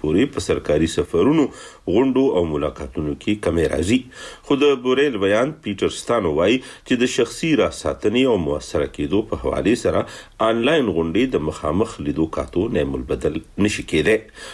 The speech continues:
خو د وبا نه پس به هر څه هغسې نه وي څنګه چې مخکې وو. لیکنه وایي د منتخبو مشرانو لپاره به اوس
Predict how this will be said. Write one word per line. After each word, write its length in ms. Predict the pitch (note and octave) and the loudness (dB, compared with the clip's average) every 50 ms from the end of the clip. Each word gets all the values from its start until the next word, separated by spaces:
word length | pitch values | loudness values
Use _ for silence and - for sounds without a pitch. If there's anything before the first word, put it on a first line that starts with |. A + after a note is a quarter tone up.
| - - - | -18 -6 -2
خو 140 | - D3 C#3+ | 0 4 4
د 100 | C#3 C#3+ | 6 4
وبا 220 | C#3+ C#3 F3 F#3 - | 4 4 2 0 0
نه 100 | C#3 - - | -2 -4 -4
پس 180 | G#2+ G2 - E2+ F2+ | -4 -4 -4 -2 0
به 200 | A#2+ C3 B2+ - - | 0 0 0 -2 -2
هر 120 | G#2+ G#2 G#2 - | -2 -2 -2 -4
څه 40 | - F#2+ G#2 A#2 - | -4 -4 -4 -2 -2
هغسې 340 | E2 C#2 C#2+ D#2 - - D#3+ G#3 | -4 -4 -4 -4 -4 -4 0 2
نه 60 | C4+ B3 | 2 2
وي 120 | G3+ F2+ - - - _ _ - - | 2 0 -2 -6 -12 _ _ -18 -8
څنګه 300 | - - D2 D2 D2 - - | -6 -4 -2 -2 -2 -4 -2
چې 100 | - F#2+ - - - - - | -2 -2 -4 -4 -6 -6 -4
مخکې 260 | D#2 C#2+ - - - D#2+ | -4 -4 -4 -2 0 2
وو. 120 | F2+ G#2+ - - - - - - - - - - - - - - D3 | 2 2 2 0 -6 -14 -20 -20 -16 -14 -14 -12 -14 -12 -4 -2 -2
لیکنه 260 | D#3+ - G#3+ F3+ D#3+ D3 | 0 2 2 2 4 4
وایي 220 | D3 D#3 F3+ A3+ A3 | 4 4 2 2 0
د 100 | G#3+ F3 C#3 | 0 -2 -2
منتخبو 520 | C3 B2 B2 - A#2 - D3 C#3+ C#3 C#3+ C3 | -2 -2 -2 -2 -2 0 0 0 0 0 0
مشرانو 420 | A2 F#2+ - - G2 G#2 G#2+ G2+ F#2+ E2 | 0 0 0 0 0 2 2 0 0 -2
لپاره 340 | E2 - G2 G2 G#2 A2+ A2 A#2+ | -2 0 0 2 2 2 2 2
به 240 | A#2+ A#2 - - | 2 0 2 0
اوس 140 | F#2+ F#2+ - | 0 -2 -2